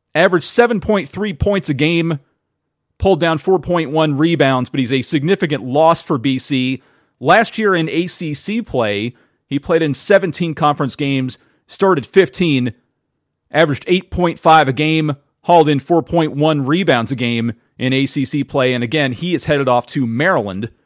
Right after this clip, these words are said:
for next season. Chris Herron, sophomore shooting guard whose dad was a B C legend, as you'll recall, he has also departed the Eagle program. He's off to San Diego for his B C career,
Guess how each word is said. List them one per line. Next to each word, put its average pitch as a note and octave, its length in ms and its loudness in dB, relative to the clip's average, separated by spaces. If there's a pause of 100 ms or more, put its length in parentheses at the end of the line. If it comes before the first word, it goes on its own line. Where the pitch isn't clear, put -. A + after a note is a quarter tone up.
(640)
for C#3+ 220 0
next B2+ 240 -2
season. G2 420 -6 (920)
Chris - 280 2
Herron, G3+ 520 -2 (540)
sophomore F3 480 2
shooting G3+ 380 -4
guard E3+ 320 4
whose C3 200 0
dad D#3 380 2
was D3+ 180 -2
a D#3 100 0
B D3+ 260 -4
C E3+ 220 -4
legend, D#3+ 420 0
as D3 120 -2
you'll D#3 100 -2
recall, D#3 480 2 (340)
he G#3 200 -4
has D#3+ 160 0
also A#2+ 720 0 (160)
departed C#3 400 0
the B2 120 -6
Eagle C3+ 260 -2
program. B2+ 440 -2
He's F3 220 -4
off D#3+ 200 2
to C#3 180 -4
San G3+ 360 -4
Diego B2+ 760 -2 (840)
for D#3+ 140 0
his C3 140 0
B E3+ 180 -2
C E3 200 -6
career, D3 460 -2